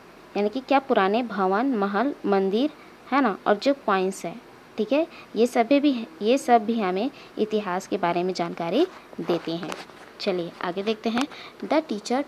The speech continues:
told them that all these are the proof of the happening of that time, ठीक है, यानी कि गुरुजी ने बताया,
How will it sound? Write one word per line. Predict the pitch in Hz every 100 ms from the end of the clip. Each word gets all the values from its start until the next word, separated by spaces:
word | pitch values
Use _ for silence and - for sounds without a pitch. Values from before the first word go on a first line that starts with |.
| -
told | 214 240 214
them | 185 180 254 - - - - - -
that | 196 262 - -
all | 208 233 214
these | 233 277 - -
are | 190 214 - - - - - -
the | 269 302
proof | - 214 277 - 214
of | 185 -
the | 202 294 311 - - -
happening | 196 196 220 269 311 - - - 208
of | 226 208
that | 208 285 - -
time, | 185 160 175 - - - 220
ठीक | 202
है, | 285 277
यानी | 196 208
कि | 220
गुरुजी | 190 202 214 214
ने | 196
बताया, | 180 175 170 190